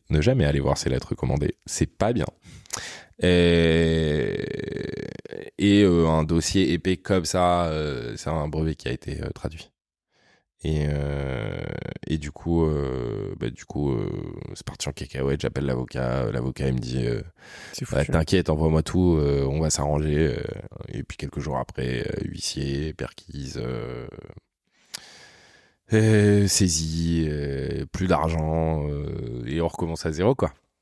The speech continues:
Speaker 2: Donc là, tu dois tout arrêter.
Speaker 1: Ouais. Et là, je commence à faire un truc, c'est que mes potes allaient pas mal à Amsterdam.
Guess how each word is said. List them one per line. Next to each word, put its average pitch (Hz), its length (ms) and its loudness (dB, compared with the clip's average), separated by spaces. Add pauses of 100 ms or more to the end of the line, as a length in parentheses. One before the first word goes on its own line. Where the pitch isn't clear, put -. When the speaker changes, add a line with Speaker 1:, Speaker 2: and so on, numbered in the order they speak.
(400)
Speaker 2:
Donc 131 220 0
là, 139 80 4
tu - 100 -4
dois 117 140 4
tout - 200 -2
arrêter. 127 300 2 (320)
Speaker 1:
Ouais. 110 220 4 (400)
Et - 40 0
là, 101 140 6
je - 100 -2
commence 98 280 2
à 92 100 4
faire 101 180 2
un 95 100 4
truc, 113 220 0
c'est - 140 -2
que - 80 -4
mes 87 60 2
potes 104 180 2
allaient 87 140 4
pas 95 120 0
mal 107 160 4
à 101 40 4
Amsterdam. 90 480 2